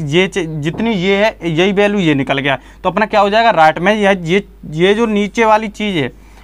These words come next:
ये मैं आपको समझाने की इसलिए कोशिश कर रहा हूँ कि ये चीज़ कैसे आ रही है, ठीक है। तो देखो इधर, जैसे कि यहाँ पे अपने ने रख लिया, ठीक, तो उसके बाद बड़ा वाला जैसे एन का,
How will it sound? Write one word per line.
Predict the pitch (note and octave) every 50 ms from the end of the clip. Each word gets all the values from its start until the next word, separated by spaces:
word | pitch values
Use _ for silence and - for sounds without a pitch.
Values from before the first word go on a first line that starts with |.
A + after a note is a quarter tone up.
| - - -
ये | E3 F#3+
मैं | G#3 A#3 A#3
आपको | G#3+ G#3+ G#3+ - A3+
समझाने | - - E3+ E3 F3 F3+ F#3+ G3 G#3 G3+
की | G#3
इसलिए | G3 - G3 G3+ G#3+
कोशिश | G3+ G3+ F#3+ - G#3 F#3+ -
कर | F#3 E3+ E3+
रहा | F3 F3+
हूँ | F#3 G#3 G#3+
कि | A3+ F#3+
ये | E3+ F#3+ F#3+
चीज़ | - - A3+ G#3+ G3 - - - - - - - - -
कैसे | F#3 F#3+ F#3+ F#3+ G#3 E3+
आ | C#3+ C3 B2
रही | B2 B2+ B2
है, | B2+
ठीक | B2 - A3 G#3
है। | F#3 - - - - - - -
तो | D#3
देखो | D3 E3 F3 D#3+ E3
इधर, | D3 B2 B2+ B2 A#2+ - - - - - - - - - - - - - - - - - - - - - - -
जैसे | E3+ E3 F#3+ F#3 A3 A3
कि | G#3+
यहाँ | A3 G3+ F3 D#3 E3
पे | E3 - G#3+
अपने | G#3 F#3 G3+ G#3+ G#3+
ने | G3+ F#3
रख | E3 -
लिया, | D#3+ C#3 C3 C3 B2+
ठीक, | B2+ G#3+ A#3+ G3+ D#3+ - - - - - -
तो | -
उसके | - F#3+ - - - A3
बाद | A3 A3 A#3 F#3 C#3+
बड़ा | C#3+ E3 F3 F#3+ G3+
वाला | G#3 G3+ G#3 A3 G#3+
जैसे | G3 G#3 G3+ - - F3+
एन | F#3+ F#3+ G3 G#3
का, | G3+ - G#3